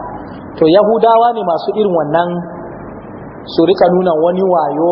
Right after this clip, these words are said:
wajen halatta haram, su rika nuna suna da dabara, suna da wayo, suna da kaza, suna da kaza. An haramta musu cin kitse. Ko ba haka ba, Yahuda? Amma sai suka narkar da kitsen,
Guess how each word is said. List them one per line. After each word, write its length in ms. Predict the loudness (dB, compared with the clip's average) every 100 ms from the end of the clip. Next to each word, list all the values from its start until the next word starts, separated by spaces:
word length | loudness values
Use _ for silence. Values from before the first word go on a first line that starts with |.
| 0 -4 -2 0
wajen 340 | 2 4 4
halatta 560 | 4 2 4 4 2 0
haram, 340 | 0 2 2 0
su 140 | -2
rika 240 | -2 2 2
nuna 280 | 2 2 0 -2 -6 -10 -12
suna 340 | -2 2 2
da 140 | 2 0
dabara, 600 | 0 2 4 4 2 0
suna 280 | -2 -2 0 2
da 160 | 0
wayo, 440 | 0 2 0 2 2
suna 280 | 2 0 0
da 140 | 0 -2
kaza, 300 | -4 -2 -2
suna 260 | 0 -2 -2
da 120 | -4
kaza. 300 | -6 -2 -2 -4 -12 -14 -14 -4 -2 -2 -6 -10 -14 -14 -14 -14 -16 -18 0
An 160 | 2
haramta 460 | 4 4 4 2 2
musu 260 | 2 0 -2
cin 200 | -2 -2
kitse. 340 | -2 -4 -2 -6 -6 -12 -14 -16 -16 -16 -18 -18 -18 -18 -16 -16 -16 -16 -16 -16 -16
Ko 160 | 0 4
ba 140 | 4
haka 220 | 4 4 2
ba, 160 | 0 -2 -6 -6
Yahuda? 420 | 0 2 4 4 2 -2 -10 -10 -10
Amma 220 | 0 4 4
sai 160 | 4
suka 260 | 2 2 2
narkar 580 | 2 4 4 4 2 2
da 160 | 2
kitsen, 400 | 0 0 2 2